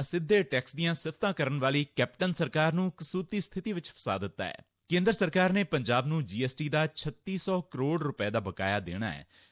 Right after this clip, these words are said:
ਇਸ ਬਕਾਏ ਦੇ ਭੁਗਤਾਨ ਵਿੱਚ ਦੇਰੀ ਕਾਰਨ ਸੂਬਾ ਸਰਕਾਰ ਦੀਆਂ ਵਿਕਾਸ ਸਕੀਮਾਂ ਠੱਪ ਹੋ ਗਈਆਂ ਨੇ ਅਤੇ ਦੇਣਦਾਰੀਆਂ ਲਟਕ ਗਈਆਂ ਨੇ। ਇਸ ਮੁੱਦੇ ਤੇ ਪੰਜਾਬ ਸਰਕਾਰ ਨੇ ਪ੍ਰਧਾਨ ਮੰਤਰੀ ਨਰਿੰਦਰ ਮੋਦੀ ਅਤੇ ਕੇਂਦਰੀ ਵਿੱਤ ਮੰਤਰੀ ਅਰੁਣ ਜੇਤਲੀ ਨੂੰ ਚਿੱਠੀ ਲਿਖਣ ਦਾ ਫੈਸਲਾ ਕੀਤਾ ਹੈ।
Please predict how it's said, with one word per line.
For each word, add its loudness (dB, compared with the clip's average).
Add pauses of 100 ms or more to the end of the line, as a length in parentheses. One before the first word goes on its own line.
(120)
ਇਸ 0
ਬਕਾਏ 2
ਦੇ 2
ਭੁਗਤਾਨ 0
ਵਿੱਚ -2
ਦੇਰੀ -2
ਕਾਰਨ 0
ਸੂਬਾ -2
ਸਰਕਾਰ 0
ਦੀਆਂ -2
ਵਿਕਾਸ -2
ਸਕੀਮਾਂ -2
ਠੱਪ -6
ਹੋ -4
ਗਈਆਂ -6
ਨੇ -8 (280)
ਅਤੇ 0
ਦੇਣਦਾਰੀਆਂ 0
ਲਟਕ -4
ਗਈਆਂ -6
ਨੇ। -12 (300)
ਇਸ -6
ਮੁੱਦੇ 0
ਤੇ 0
ਪੰਜਾਬ -4
ਸਰਕਾਰ -4
ਨੇ 0 (260)
ਪ੍ਰਧਾਨ 0
ਮੰਤਰੀ 0
ਨਰਿੰਦਰ -2
ਮੋਦੀ -4 (280)
ਅਤੇ 0
ਕੇਂਦਰੀ -2
ਵਿੱਤ -4
ਮੰਤਰੀ -2 (160)
ਅਰੁਣ -2
ਜੇਤਲੀ -4
ਨੂੰ -2
ਚਿੱਠੀ -6
ਲਿਖਣ -4
ਦਾ -2
ਫੈਸਲਾ -6
ਕੀਤਾ -10
ਹੈ। -12